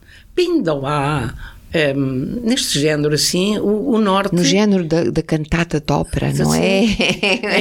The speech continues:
Speaker 1: É, é, o norte é todo muito mais, mais gutural. Eu
Speaker 2: Mais chilreado de pássaro.
Speaker 1: Pronto, eu não, não conheço, não sei.
Speaker 2: <laughs>
Speaker 1: A Ana Cristina é que sabe falar, é que sabe falar, ler e escrever,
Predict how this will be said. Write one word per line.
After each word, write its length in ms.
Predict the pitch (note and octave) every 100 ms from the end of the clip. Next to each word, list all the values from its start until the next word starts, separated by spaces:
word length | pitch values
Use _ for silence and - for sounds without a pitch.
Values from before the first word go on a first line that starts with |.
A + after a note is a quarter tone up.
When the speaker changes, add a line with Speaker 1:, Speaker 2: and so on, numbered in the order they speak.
| G3+ F#3+
Speaker 1:
É, 80 |
é, 60 | G3
o 220 | B3 B3+
norte 380 | A#3+ G#3+ G#3+ A#3
é 40 | A3+
todo 240 | B3 A#3
muito 220 | A#3 A3+
mais, 220 | A3+ A3 G#3+ G#3 C4+ D#4 - G#3+ C#4+ D#4 D4 G3
mais 360 | E3 F3 E3+ E3
gutural. 920 | D#3+ D#3 G3 - D#3 C#3 A#2+ G#2+ A#2+
Eu 180 | C3+ C#3+
Speaker 2:
Mais 320 | D#3+ D#3+ D3+
chilreado 680 | - - F#3 F3+ - F3+ F3+
de 40 | -
pássaro. 480 | D3+ - - B2 -
Speaker 1:
Pronto, 360 | - A#2 - D3+
eu 120 | D3
não, 160 | F#3+ F3 G#3+
não 180 | F3+ F3
conheço, 520 | - D#3 F3+ - - F#3
não 140 | D#3+
sei. 420 | D3+ E3 F3 F3 E3 - -
Speaker 2:
<laughs> 240 | - G3 D3
Speaker 1:
A 220 | D#3 E3
Ana 140 | E3
Cristina 380 | D#3+ - E3 D3+
é 80 | C#3+
que 80 | -
sabe 240 | E3+ D3+ -
falar, 440 | E3 D#3 D#3 D#3 - - E3+ -
é 120 | D#3+
que 80 | -
sabe 260 | - D#3+ -
falar, 440 | D3 D#3 E3 D#3+
ler 300 | C#3 D#3+ F3+
e 60 | E3
escrever, 760 | - D3 C#3+ C#3+ D3 C#3+ C#3+